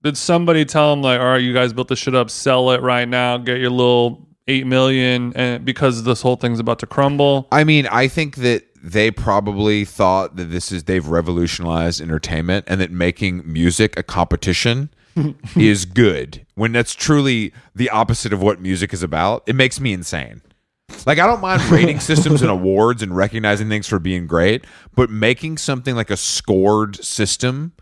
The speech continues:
Speaker 2: of, like, this is better than that is a-, is in-, is irresponsible.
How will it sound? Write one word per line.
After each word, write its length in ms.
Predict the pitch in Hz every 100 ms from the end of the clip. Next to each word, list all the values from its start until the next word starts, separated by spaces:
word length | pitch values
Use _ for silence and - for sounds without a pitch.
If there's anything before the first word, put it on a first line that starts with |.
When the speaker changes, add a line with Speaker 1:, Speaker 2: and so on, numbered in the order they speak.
| _ _ _ _ -
Speaker 2:
of, 220 | 120 92
like, 380 | 104 92 - - -
this 300 | 80 113 120
is 100 | 110
better 260 | 107 104
than 160 | 98 92
that 320 | 85 92 113 -
is 180 | 101 98
a-, 100 | 98 -
is 220 | 107 101 95
in-, 180 | 117 107 92 -
is 200 | 117 98
irresponsible. 800 | 123 180 - 107 98 76 57 -